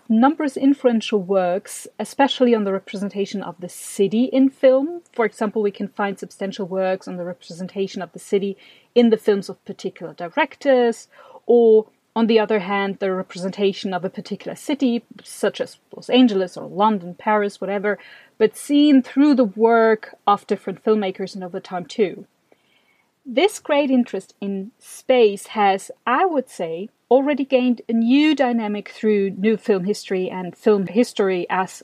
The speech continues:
archaeology. Here we see a turn to the early architecture of cinema and the intrusion of places of film production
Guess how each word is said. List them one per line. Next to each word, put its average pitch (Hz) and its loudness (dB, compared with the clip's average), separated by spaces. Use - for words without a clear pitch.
archaeology. 202 -2
Here 285 2
we 262 4
see 262 0
a 220 -6
turn 302 2
to 254 -2
the 226 -2
early 320 0
architecture 214 -4
of 175 -14
cinema 240 -2
and 214 2
the 202 -4
intrusion 285 2
of - -6
places 254 0
of - -10
film 262 2
production 208 -2